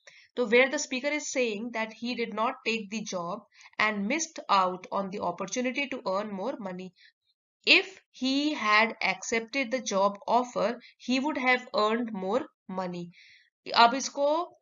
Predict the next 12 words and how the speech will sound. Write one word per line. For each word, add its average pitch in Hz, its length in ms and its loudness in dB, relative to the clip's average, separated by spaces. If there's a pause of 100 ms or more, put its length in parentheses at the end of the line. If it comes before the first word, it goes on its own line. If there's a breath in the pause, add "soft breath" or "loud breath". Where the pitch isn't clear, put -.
(100)
एक 247 220 0
बार 277 120 0
समझते 233 440 -4
हैं 285 120 -2
रूल 220 300 -2
के 226 180 -4
साथ। 175 220 -2 (300)
If, 262 180 6 (1300)
past 240 340 4 (100)
perfect, 220 420 0 (560)
तो 226 200 -8
past 254 220 2